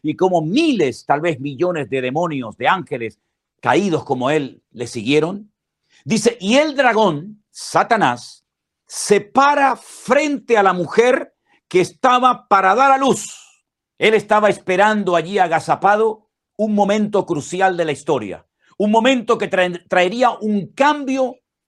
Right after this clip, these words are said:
muy significativo y que marcaría sin lugar a dudas un antes y un después. Esta mujer estaba a punto de dar a luz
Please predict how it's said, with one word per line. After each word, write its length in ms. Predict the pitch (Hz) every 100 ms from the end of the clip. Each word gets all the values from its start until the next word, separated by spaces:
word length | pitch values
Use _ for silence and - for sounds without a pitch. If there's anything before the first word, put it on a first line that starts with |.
| _ _
muy 300 | 123 226 320
significativo 1120 | 226 202 185 - 170 160 - 220 196 190 - _ _ _ _ _ _ _
y 100 | 147
que 120 | 165
marcaría 540 | 165 160 160 160 185 170
sin 180 | 170
lugar 220 | 156 156 160
a 60 |
dudas 520 | 151 156 143 123 - _ _ _ _
un 180 | 165 165
antes 640 | 151 123 110 92 - - - _ _ -
y 140 | 123
un 120 | 135
después. 760 | 113 101 92 - - - _ _ _ _ _ _ _ _ _ _ _ -
Esta 180 | 139
mujer 480 | 170 156 196 208 214 -
estaba 300 | - 165 160
a 100 | -
punto 420 | 196 185 165 156
de 80 | 147
dar 140 | 156
a 80 | 147
luz 420 | 185 214 - -